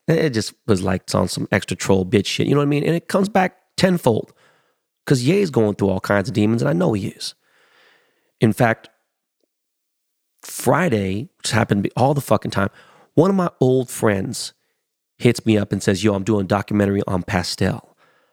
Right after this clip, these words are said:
Pastel was Kanye's first clothing brand. It was like, you know, it was the shit. I'm not even gonna lie to you. This motherfucking clothing brand was sick.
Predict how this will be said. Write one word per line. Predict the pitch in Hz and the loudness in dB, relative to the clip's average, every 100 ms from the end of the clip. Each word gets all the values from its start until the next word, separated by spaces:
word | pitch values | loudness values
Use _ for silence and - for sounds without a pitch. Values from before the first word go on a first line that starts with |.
| _ _ | _ _
Pastel | - 113 - - 120 117 104 | 0 0 0 0 2 2 -2
was | 98 | -4
Kanye's | - - 104 101 98 95 92 - | -4 0 2 2 0 -2 -4 -4
first | - 107 95 | 0 0 0
clothing | - 104 98 92 | 0 0 0 -2
brand. | 95 92 | -2 -2
It | 95 | -4
was | 107 | -4
like, | 110 - | -6 -6
you | |
know, | - 160 - | -6 -4 2
it | |
was | 107 92 | 2 2
the | 92 | -4
shit. | - 117 _ _ _ _ _ _ - | -6 -8 _ _ _ _ _ _ -2
I'm | 101 95 | 0 2
not | 92 | 2
even | 87 | 0
gonna | 90 | -2
lie | 92 95 | 0 2
to | 95 | 0
you. | |
This | 87 - | -2 -2
motherfucking | 101 90 - - - | -2 -2 -4 -4 -2
clothing | 98 92 90 | 0 0 -2
brand | 92 117 | -2 -2
was | 127 | -2
sick. | - 107 | 0 0